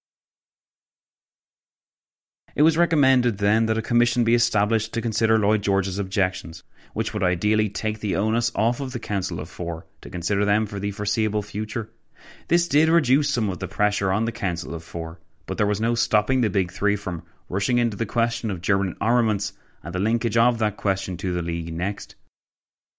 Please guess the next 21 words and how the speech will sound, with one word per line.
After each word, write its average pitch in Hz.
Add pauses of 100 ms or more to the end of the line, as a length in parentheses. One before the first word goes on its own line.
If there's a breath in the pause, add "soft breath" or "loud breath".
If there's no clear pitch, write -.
Under 143
the 135
terms 139
of 135
the 143
counter-proposals, 101
after 85
all, 104 (340)
it 107
had 95
been 85
said 110
that 104
Germany 117
would 113
reduce 120
its 113
armed 87
forces 92
as 87
desired 95